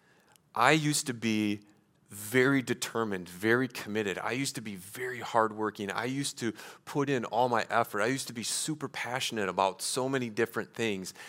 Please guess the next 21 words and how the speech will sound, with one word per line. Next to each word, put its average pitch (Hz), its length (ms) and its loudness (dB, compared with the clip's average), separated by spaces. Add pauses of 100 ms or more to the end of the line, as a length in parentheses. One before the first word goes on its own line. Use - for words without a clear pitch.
(180)
And 123 140 -4
all 135 260 8
of 143 100 6
those 135 220 4
things 131 280 -2
that 117 120 6
I 110 80 8
put - 220 0
my 107 180 4
passion 123 520 2
and 120 140 0
my 101 200 4
effort 135 320 0
into 160 440 0 (280)
was 123 320 2
met 120 600 2 (380)
by 113 280 8
a 104 100 6
voice 113 540 2
of 101 180 -4
harshness, - 1000 -4